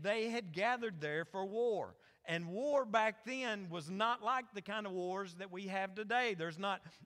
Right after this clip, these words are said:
airplanes that are flying over with these laser-guided missiles that hit exactly where they hit. There's not, you know, these, uh, uh, missiles on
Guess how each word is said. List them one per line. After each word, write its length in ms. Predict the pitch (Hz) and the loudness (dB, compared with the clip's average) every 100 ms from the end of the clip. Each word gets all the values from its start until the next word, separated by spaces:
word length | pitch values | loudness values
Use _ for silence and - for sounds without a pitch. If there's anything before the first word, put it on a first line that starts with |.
| - | -4
airplanes 920 | 202 220 214 185 190 208 220 226 156 | 0 2 0 -4 -2 -2 -2 -4 -2
that 140 | 170 175 | -2 0
are 80 | |
flying 520 | 170 202 202 208 208 190 | -2 -2 0 2 0 0
over 360 | 214 202 208 | 0 0 -2
with 200 | 208 175 | -2 -6
these 240 | 175 175 147 | -6 -8 -4
laser-guided 920 | 175 190 220 175 190 196 202 196 175 | 0 0 0 -6 0 4 4 4 -4
missiles 560 | 185 196 - 214 196 | -4 -6 -4 -6 -4
that 160 | 170 170 - - | -6 -6 -10 -18
hit 240 | - 220 208 | -2 -2 -2
exactly 680 | 180 165 190 202 196 202 175 | -6 -2 2 2 2 -4 -2
where 160 | 190 | -4
they 160 | 190 170 | -2 -2
hit. 380 | 160 190 220 233 | -2 -2 -2 -4
There's 260 | 156 170 156 | -6 -6 -2
not, 280 | 196 202 - - - - | 2 2 0 -14 -18 -8
you 120 | 180 | -2
know, 200 | 185 180 | 0 0
these, 280 | 175 170 139 165 - | -2 -4 -8 -14 0
uh, 300 | 160 156 135 - - | 4 4 2 -6 -6
uh, 180 | - 151 | -2 -2
missiles 680 | 143 185 214 208 233 220 175 | -2 -4 -2 -4 -4 -4 -2
on 420 | 196 196 185 170 | -2 0 0 -4